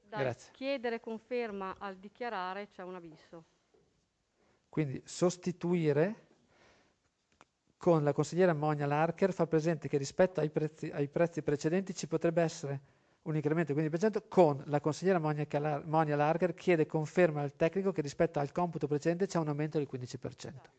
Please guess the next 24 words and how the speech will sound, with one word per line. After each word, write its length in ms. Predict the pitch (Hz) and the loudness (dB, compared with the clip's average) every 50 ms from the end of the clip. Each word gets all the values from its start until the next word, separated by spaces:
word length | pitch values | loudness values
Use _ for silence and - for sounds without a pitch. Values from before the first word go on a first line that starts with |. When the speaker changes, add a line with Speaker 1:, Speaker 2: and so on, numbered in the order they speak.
| _ _ _ | _ _ _
Speaker 2:
Questo 300 | - 175 175 175 - 160 | 0 0 0 2 2 0
è 60 | 147 | 0
l'emendamento 520 | 143 147 143 143 143 139 135 - 139 131 - - | 2 0 -2 -4 -6 -6 -6 -6 -4 -4 -4 -4
che 60 | 135 | -4
viene 160 | 135 127 127 | -6 -8 -8
Speaker 1:
Esatto. 60 | 127 | -10
Speaker 2:
chiesto. 260 | - - - - _ - _ _ _ _ _ _ _ _ _ _ _ _ _ _ _ _ _ _ _ _ _ _ _ _ _ _ _ _ _ _ _ _ _ | -12 -14 -18 -20 _ -20 _ _ _ _ _ _ _ _ _ _ _ _ _ _ _ _ _ _ _ _ _ _ _ _ _ _ _ _ _ _ _ _ _
È 280 | - - 143 143 143 139 | -2 2 4 4 4 2
chiaro 280 | - - 165 160 165 170 | 2 4 6 6 6 6
a 20 | |
tutti 240 | 160 - 165 - 170 | 4 2 0 -2 -2
i 20 | 165 | 0
consiglieri 540 | - 170 156 - 170 156 160 151 143 147 | 0 0 0 0 0 2 4 4 4 4
cosa 180 | - 165 147 156 | 2 0 0 0
viene 220 | 143 147 143 143 | 0 0 0 0
chiesto 260 | 139 151 143 139 - 147 | 2 2 0 2 0 -2
di 100 | 139 139 | -2 -2
votare? 460 | 135 139 - - 139 143 160 190 214 - - _ _ _ _ _ _ _ _ _ _ _ _ _ _ _ _ _ _ _ _ _ _ _ - - _ - - - _ _ _ _ _ _ _ _ _ _ _ _ _ _ _ _ _ - - - - - - - - - | -2 -2 -2 0 0 0 0 0 -2 -4 -10 _ _ _ _ _ _ _ _ _ _ _ _ _ _ _ _ _ _ _ _ _ _ _ -20 -20 _ -20 -20 -20 _ _ _ _ _ _ _ _ _ _ _ _ _ _ _ _ _ -20 -16 -12 -10 -10 -10 -12 -8 -4
Eh, 200 | 147 139 139 - | -2 -2 -2 -2
altri 380 | - 139 147 160 151 175 165 151 | 0 2 2 2 4 2 0 0
punti 360 | - 160 165 170 160 - 175 | 0 -2 -2 -2 0 0 2
da 100 | 160 147 | 2 2
precisare? 640 | - 151 147 - - 156 143 147 143 147 156 170 175 - - - - - _ _ _ _ _ _ _ _ _ _ _ _ _ _ _ | 2 0 -2 -2 -2 0 2 2 2 4 2 0 0 -4 -8 -10 -12 -12 _ _ _ _ _ _ _ _ _ _ _ _ _ _ _
Bene. 240 | - 143 127 117 120 | -10 -8 -8 -8 -8